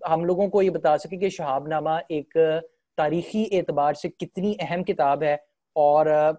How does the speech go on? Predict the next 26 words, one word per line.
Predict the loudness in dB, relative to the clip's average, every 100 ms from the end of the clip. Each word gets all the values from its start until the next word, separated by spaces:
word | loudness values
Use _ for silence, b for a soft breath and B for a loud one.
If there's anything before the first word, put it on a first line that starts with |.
| _ _
you | -20 -8 -2
know, | 0
आज | 4 2 2
हम | -2
सब | -4 -4 0
लोग | 2 2 0
माशाल्लाह | -2 0 0 0
पॉलिटिकल | -2 -4 -4 -4 -2 -2 -2
एनालिसिस | -4 -4 -4 -6 -6
करते | -8 -6 -6
हैं | -4
और | -4
पाकिस्तान | -4 -8 -6 -6 -6
की | -8
तारीख | -6 -4 -4 -6
पे | -4
और | -6
सियासत | -4 -8 -6 -8
पे | -6
बड़े | -2 0 0 b b -8
लंबी | -4 -2
चौड़ी | 0 0
तकारीर | -2 0 0 0
करते | 0 -2 -2 -6
हैं। | -6 -10 _ _ 4
तो, | 8 8 6